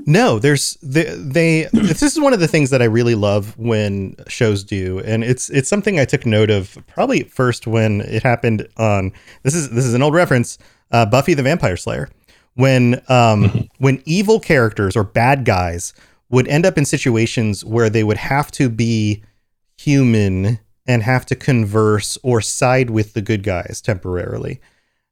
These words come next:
Speaker 1: And you would, you would get insight into their characters and, and their motivations. And this is one of those moments where, like, you have characters just end up having to pair up and talk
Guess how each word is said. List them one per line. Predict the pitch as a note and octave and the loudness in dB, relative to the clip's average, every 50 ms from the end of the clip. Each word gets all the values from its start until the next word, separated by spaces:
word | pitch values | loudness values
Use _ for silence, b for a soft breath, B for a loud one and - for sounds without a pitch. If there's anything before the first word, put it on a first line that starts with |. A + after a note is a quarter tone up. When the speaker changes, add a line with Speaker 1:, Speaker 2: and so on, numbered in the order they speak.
| _ _ _ _ | _ _ _ _
Speaker 1:
And | - C3 C3 A#2 | 0 2 2 2
you | A2+ B2+ | 2 2
would, | B2 A#2+ A2+ A#2+ - | 0 0 0 -2 -2
you | B2+ B2 | -2 0
would | B2 B2 A2 | 0 0 0
get | A#2 B2+ - - | 0 -2 0 0
insight | D3+ D3 D3 C#3 - - C#3 A#2+ A#2 A#2 | 0 2 2 2 0 0 0 0 0 0
into | A#2+ A#2 - - G#2+ | 0 -2 0 -2 -2
their | G2+ G2 | -4 -4
characters | - - A#2+ A2 G#2 - - G#2+ G2 G2 | -4 -2 -2 -2 -2 -2 -4 -4 -2 -2
and, | G2 G2 | -4 -6
and | G2 G2 F#2+ F#2+ F#2+ | -6 -6 -6 -6 -6
their | F#2+ | -4
motivations. | F#2+ F#2 F2+ F2+ E2 F2+ F2+ F2 - - - C3 B2 - - _ _ _ _ _ _ _ - | -4 -6 -6 -6 -6 -8 -8 -8 -10 -10 -10 -12 -12 -14 -16 _ _ _ _ _ _ _ -4
And | - B2+ | -2 -2
this | D3 C3+ E3+ | -2 0 -2
is | D#3+ C#3+ | -4 -2
one | D3+ D3 C#3+ | 0 0 2
of | B2 | 2
those | A#2 A2 G2+ G#2+ | 2 2 2 2
moments | G#2+ G#2+ G#2+ G#2+ G2+ F2+ F2 - - - - | 0 0 2 0 0 -2 -6 -10 -14 -8 -2
where, | A#2 A2+ A2 | 0 0 2
like, | G#2+ G#2 G2+ G2 G2 - | 2 2 0 0 -2 -4
you | - A#2+ A2 | -6 -6 -4
have | G#2 - C3+ D#3+ E3+ - | -2 0 0 0 0 -2
characters | - - D3 D3+ D3 C3 - - G2+ F#2+ F2 - | -4 -4 -2 0 -2 -2 -2 -4 -4 -4 -4 -6
just | - - A2+ - - | -6 -6 -6 -4 -4
end | C3 B2+ C#3 | -2 -2 -2
up | C3+ - | -2 -2
having | - B2 B2+ B2 C3 A#2 | -2 -2 0 0 -2 -2
to | - B2 | -4 -6
pair | - - - B2 C3+ C3 C3+ | -8 -4 -2 0 0 2 2
up | C#3 G#2+ F#2 - _ _ _ - | 0 0 -2 -4 _ _ _ -8
and | B2 A2 G#2 G2 | -6 -6 -6 -6
talk | - - A#2+ B2 F#2 D#2+ - - - | -4 -2 -2 -2 -2 -4 -8 -16 -20